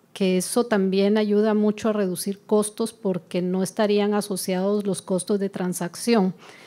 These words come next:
Eh, hay países que tienen costos altísimos cuando se hace un tipo de transacción porque, eh, están asociados a, a los costos que, que se pagan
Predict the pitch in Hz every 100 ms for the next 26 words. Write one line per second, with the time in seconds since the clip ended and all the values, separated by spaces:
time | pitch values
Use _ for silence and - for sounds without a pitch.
0 | - - _ 208 190 190 185 190 202 208
1 | 220 208 226 - 196 202 202 214 226 208
2 | 208 - 233 - - 196 180 - 254 -
3 | 233 208 214 - - - 208 185 185 180
4 | - 190 - 226 220 220 220 220 202 180
5 | 180 175 - 220 220 226 240 - - -
6 | _ 202 196 202 - 190 190 185 185 -
7 | _ 208 190 185 180 - 214 226 226 214
8 | 185 - 220 220 233 262 254 - 233 202
9 | 190 185 185 - - - - - 220 196
10 | 202 - - 220 220 269 247 - 190 -
11 | - - 175 - 185 - 240 285 294 320
12 | 330